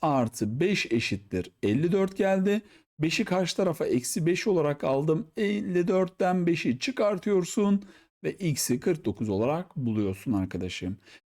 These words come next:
Şimdi hocam ben bunları şıklardan falan yaparım dersen hikaye, hikaye başlamadan biter. Önce bu denklemleri üşenmeden, e, yorulmadan tek tek yapman lazım arkadaşım. Bir sayının iki fazlasının,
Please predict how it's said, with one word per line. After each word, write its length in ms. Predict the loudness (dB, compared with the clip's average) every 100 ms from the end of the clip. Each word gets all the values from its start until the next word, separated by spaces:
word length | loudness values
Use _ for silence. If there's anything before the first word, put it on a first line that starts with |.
| -4
Şimdi 140 | 0
hocam 340 | 2 2 2
ben 220 | 2 2 2
bunları 300 | 2 2 0
şıklardan 520 | -4 0 0 2 0
falan 200 | 0 0
yaparım 580 | 2 2 0 2 2 2
dersen 420 | 0 0 -2 -2
hikaye, 500 | -4 -4 -2 0 0
hikaye 480 | -2 -2 0 0 0
başlamadan 640 | -2 -2 -2 0 2 0
biter. 380 | 0 0 -2 -4 _ _ _ _ 0
Önce 420 | 2 4 2 2
bu 120 | 2
denklemleri 840 | 2 2 2 2 4 4 2 0 -4
üşenmeden, 800 | -2 0 2 2 2 0 -2 -2 -10 _ _ -8
e, 100 | -4
yorulmadan 920 | 0 2 4 4 4 4 4 2 0 -2
tek 300 | -2 -2 -2
tek 260 | -2 0 -2
yapman 480 | -4 0 2 4
lazım 300 | 4 2 2
arkadaşım. 460 | 0 -2 -6 -6 -10 _ -20 -20 -14 -2
Bir 220 | 2 4
sayının 480 | 2 2 4 2 0
iki 220 | -4 -2
fazlasının, 800 | -2 0 2 2 0 2 2 2